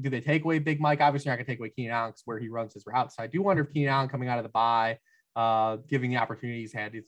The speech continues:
is gonna be in a spot where he'll go under a look too as well.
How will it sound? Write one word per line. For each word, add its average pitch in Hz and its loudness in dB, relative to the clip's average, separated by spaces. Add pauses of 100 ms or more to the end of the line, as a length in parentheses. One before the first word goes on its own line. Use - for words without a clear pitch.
is 113 -14
gonna 123 -2
be 123 -2
in 113 -4
a 113 -8
spot 113 0
where 110 -6
he'll 117 -8
go 110 -2
under 110 -4
a 107 -6
look 113 -8
too 113 -8
as 104 -10
well. 107 -2